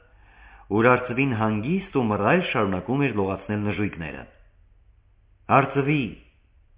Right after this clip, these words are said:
սատկել է զինվորը", ձայնեց կորյունը բազմության միջից։ Արծվին չնայեց նրա կողմը և շարունակեց իր գործը։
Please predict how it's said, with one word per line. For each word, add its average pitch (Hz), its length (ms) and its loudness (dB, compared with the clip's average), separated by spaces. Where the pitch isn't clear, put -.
սատկել 160 600 6
է 120 80 6
զինվորը", 101 560 0
ձայնեց 101 480 -2
կորյունը 131 480 0
բազմության 104 640 0
միջից։ 87 480 -8
Արծվին 147 480 4
չնայեց 185 400 2
նրա 101 240 -2
կողմը 165 360 4
և 143 140 4
շարունակեց 107 560 0
իր 110 140 0
գործը։ 92 400 -4